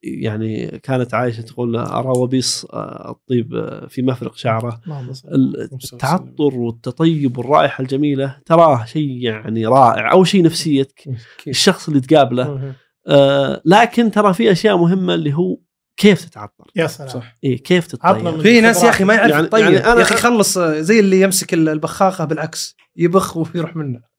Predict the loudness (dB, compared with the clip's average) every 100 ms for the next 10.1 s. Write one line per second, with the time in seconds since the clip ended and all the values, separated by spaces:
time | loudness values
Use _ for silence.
0 | _ 0 4 4 2 2 0 -2 -6 -8
1 | -8 -12 -8 -10 -8 -10 -12 -16 -18 -20
2 | 2 4 4 2 2 0 -2 2 2 4
3 | 4 6 6 6 4 4 4 4 2 0
4 | 0 2 4 6 6 6 4 4 4 6
5 | 4 4 4 6 6 4 4 4 4 4
6 | 2 -2 -2 0 0 0 -2 -6 -8 -4
7 | -4 0 2 4 6 6 6 6 6 4
8 | 4 2 2 2 4 4 4 6 6 6
9 | 4 0 0 0 0 -2 -2 -4 -6 -2
10 | -2